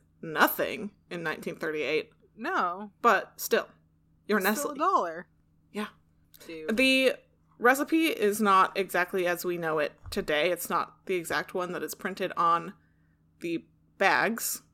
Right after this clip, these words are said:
Speaker 1: but if you go to the chocolate chip cookie Wikipedia page, it has it on there because the other woman, Sue Brides' daughter, shared the original recipe in twenty seventeen.
Speaker 2: Oh,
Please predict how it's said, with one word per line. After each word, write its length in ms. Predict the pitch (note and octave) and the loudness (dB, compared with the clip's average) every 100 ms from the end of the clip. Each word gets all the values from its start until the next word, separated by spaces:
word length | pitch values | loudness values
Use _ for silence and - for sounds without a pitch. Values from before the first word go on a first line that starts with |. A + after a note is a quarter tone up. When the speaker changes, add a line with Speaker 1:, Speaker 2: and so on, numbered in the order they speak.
| _ _ - | _ _ 2
Speaker 1:
but 440 | F#3+ C#3+ - - - - - _ - | 4 2 -2 -12 -14 -20 -20 _ -8
if 160 | G3+ | -4
you 80 | G#3+ | 0
go 160 | G#3 G3 | 4 4
to 160 | G3 A3+ | 4 0
the 160 | G3+ | -2
chocolate 300 | F#3+ A3 G3+ | 0 0 0
chip 140 | - G3+ | -4 -4
cookie 280 | A3 G#3 F#3 | -4 -2 -2
Wikipedia 500 | E3+ F#3+ A#3+ A#3 A3+ | -2 -4 0 0 2
page, 500 | B3 A3+ A3 A3 - _ _ _ - | 4 4 2 -4 -12 _ _ _ -6
it 120 | F3+ | 2
has 220 | F#3+ F#3+ | 4 4
it 120 | F#3 | 2
on 220 | F3+ F3+ | 0 0
there 240 | F3 D#3+ E3+ | 0 0 0
because 600 | E3+ E3+ D#3+ D#3+ E3 - | -2 -4 -2 -2 -4 -8
the 200 | F#3 E3+ | -4 -2
other 180 | E3+ D#3 | 0 -2
woman, 320 | E3+ G3 A3+ | -2 -2 -2
Sue 180 | - F#3 | -2 -2
Brides' 840 | F3 E3 E3 F#3 G#3 F3 F3 E3+ F3 | 0 2 0 -2 -6 -4 -4 -4 -8
daughter, 640 | D#3+ F#3+ C#3+ C#3 F#3 C4 - _ _ - | -2 0 0 -2 -2 -4 -8 _ _ -8
shared 440 | - F#3+ D#3+ D#3+ | -2 0 0 -2
the 180 | E3 C#3+ | -4 -2
original 340 | E3 D#3 - C#3 | -2 -2 -6 -8
recipe 380 | E3+ - - | -8 -10 -12
in 80 | C3 | -12
twenty 200 | - - | -14 -14
seventeen. 460 | - D3+ - - - - _ _ _ - | -14 -14 -12 -12 -14 -18 _ _ _ -18
Speaker 2:
Oh, 520 | D#4 F4+ G3 F3 F#3 | -16 -12 -12 -12 -14